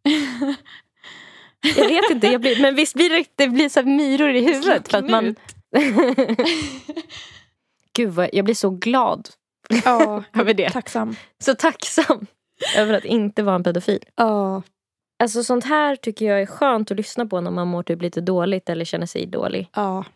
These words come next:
Speaker 2: För att det finns alltid de som har det jobbigare.
Speaker 1: Ja, verkligen. Men alltså, jag undrar hur hennes kille typ reagerade.
Speaker 2: Ja.
Speaker 1: Jag vet inte hur jag skulle reagera om liksom min kille bara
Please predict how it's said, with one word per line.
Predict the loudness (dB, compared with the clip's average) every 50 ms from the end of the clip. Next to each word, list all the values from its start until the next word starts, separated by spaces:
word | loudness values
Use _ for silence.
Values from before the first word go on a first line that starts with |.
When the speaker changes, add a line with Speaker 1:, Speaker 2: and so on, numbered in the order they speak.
| _ _
Speaker 2:
För | -6 -6
att | -6 -6 -12 -16
det | -16 -4 -2 0 0
finns | 2 0 -2 0
alltid | -2 -2 -2 -2 -4 -2
de | -2 -2 -2
som | -4 -4 -4
har | -2 -2 -2
det | -2
jobbigare. | -2 -2 -4 -4 -4 -4 -4 -4 -4 -6 -10 _ _ _ -2 0 2 2
Speaker 1:
Ja, | 2 2 4 2 0 2
verkligen. | 2 0 0 -2 _ -6 -4 -4 -4 -6 -10 -12 -16 -16 -18 _ _ _ _ _ _
Men | -6 -6 -6
alltså, | -6 -2 0 0 0 0 -2 -4
jag | -6 -6 -4 -4
undrar | -6 -4 -2 -2 -2
hur | -2
hennes | -4 -4 -6 -6 -6 -8 -12
kille | -8 -6 -6 -4 -4 -4 -4 -4 -6
typ | -4 -4 -4 -4 -4 _ -6
reagerade. | -6 -6 -4 -6 -6 -6 -6 -6 -4 -6 -6 -6 -10 _ _ _ _ _ _ _ _ _ _ _ -8
Speaker 2:
Ja. | -6 -6 -4 -6 -6 -8 -10 -12 _ _
Speaker 1:
Jag | _ -2 -2
vet | -2 -2 -6
inte | -6 -6 -4
hur | -4 -2
jag | -4 -4
skulle | -6 -6 -6 -6 -4
reagera | -4 -6 -6 -6 -4 -4 -4 -4 -4 -4 -6 -8 -8 -8
om | -6 -6 -6 -6
liksom | -6 -6 -6 -6 -8 -6 -6
min | -4 -6 -6
kille | -6 -6 -4 -4 -4 -4
bara | -4 -4 -4 -4 -6 -8